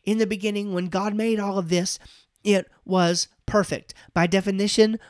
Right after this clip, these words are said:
when a maximally great being creates something, it is perfect. But we understand that the reason why the world today is not perfect is because God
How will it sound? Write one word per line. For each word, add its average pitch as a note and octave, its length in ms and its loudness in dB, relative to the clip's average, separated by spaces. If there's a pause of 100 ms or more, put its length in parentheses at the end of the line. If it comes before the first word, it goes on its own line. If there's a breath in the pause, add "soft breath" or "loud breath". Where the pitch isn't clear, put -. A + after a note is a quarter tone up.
when F3+ 220 -4
a F3+ 240 0
maximally G3 720 -4
great F#3 340 -4 (100)
being E3+ 600 -2
creates F#3+ 600 0
something, D#3+ 760 -4
it G3+ 240 -4 (160)
is D#3 360 -4 (380 loud breath)
perfect. - 480 -8 (240 loud breath)
But F3+ 100 4
we F3+ 140 6
understand F#3 920 -2 (280 loud breath)
that F3 140 -10
the F#3 80 0
reason A3 340 0
why E3+ 140 0
the D#3+ 100 0
world D3+ 260 0
today D3 280 0
is E3+ 320 -2
not G3 340 -2 (140)
perfect C#3+ 480 -8
is E3+ 160 -6
because F3 320 -6
God F#3 500 -2